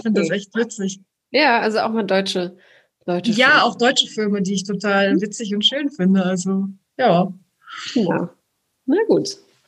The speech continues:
Speaker 2: Gute Antwort. Kann sich, glaub ich, jeder was drunter vorstellen.
Speaker 1: Ich glaub auch.
Speaker 2: Kommen wir mal
Speaker 1: <laughs>
Speaker 2: zu dir und deinem Kosmos, liebe Franzi. Du kommst
Speaker 1: Ja.
Speaker 2: ja aus dem wunderschönen Norden.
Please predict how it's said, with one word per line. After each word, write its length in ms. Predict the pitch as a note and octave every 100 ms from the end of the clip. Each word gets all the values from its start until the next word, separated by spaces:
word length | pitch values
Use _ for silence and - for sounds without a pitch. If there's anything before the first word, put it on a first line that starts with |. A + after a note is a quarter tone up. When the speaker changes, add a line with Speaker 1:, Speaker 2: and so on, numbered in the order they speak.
| _ _ _ _ _ _
Speaker 2:
Gute 180 | B3+ D4+
Antwort. 560 | G3 - E3 - - _ _ _ _ _
Kann 160 | G#3 G#3
sich, 100 | -
glaub 160 | G3
ich, 100 | F#3+
jeder 220 | G3 G3
was 220 | F#3 F#3+ F#3+
drunter 180 | F#3 F3+
vorstellen. 760 | F3+ F3+ - - G3 F#3+ - - - _ _ _ _ _
Speaker 1:
Ich 60 | A#3
glaub 140 | A3+
auch. 120 | F#3
Speaker 2:
Kommen 200 | D4+ D#4
wir 120 | C#4 C4
mal 440 | B3+ B3+ B3 G#3 - _
Speaker 1:
<laughs> 140 | _
Speaker 2:
zu 540 | - B3 B3 A#3 - _ -
dir 420 | F#3+ G#3 C#4 C#4+
und 160 | G#3+ G3+
deinem 500 | A3 A#3+ A#3 A#3 F#3+ -
Kosmos, 640 | - C#4+ C#4+ - E3+ E3 -
liebe 160 | F3
Franzi. 600 | E3+ E3 E3 - B3+ - - - _ _
Du 80 | A3
kommst 280 | D4+ F#3 E3+
Speaker 1:
Ja. 60 |
Speaker 2:
ja 40 | A#3
aus 60 | -
dem 120 | A3+
wunderschönen 640 | A3 A3+ - A3 G3+ F3+ F#3
Norden. 760 | E3+ D#3+ E3 F3+ B3+ F#4 -